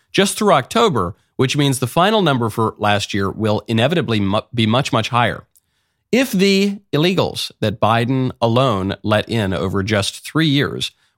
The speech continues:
were to form their own state, it would be the eighteenth most populous state in the union.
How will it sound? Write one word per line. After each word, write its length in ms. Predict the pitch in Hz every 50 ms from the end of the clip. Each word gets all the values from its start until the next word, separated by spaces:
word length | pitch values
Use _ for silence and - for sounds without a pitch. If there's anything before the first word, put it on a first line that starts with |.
| -
were 120 | - 113 113
to 60 | 110
form 400 | - - 143 139 139 139 139 131
their 160 | 127 120 113
own 160 | 110 110 107
state, 460 | 101 - - 143 139 120 98 - - _ _ _ _ _ _ _ -
it 100 | - -
would 140 | 113 143 131
be 120 | 123 131 131
the 220 | 123 123 104 -
eighteenth 600 | - 120 131 - - - - - 160 160 160 -
most 280 | 139 127 117 - - -
populous 560 | - - 107 107 - - 135 120 117 113 113
state 440 | - - - - 117 104 107 - -
in 140 | - 120 110
the 80 | 101 92
union. 520 | 95 101 101 107 110 101 85 62 62 -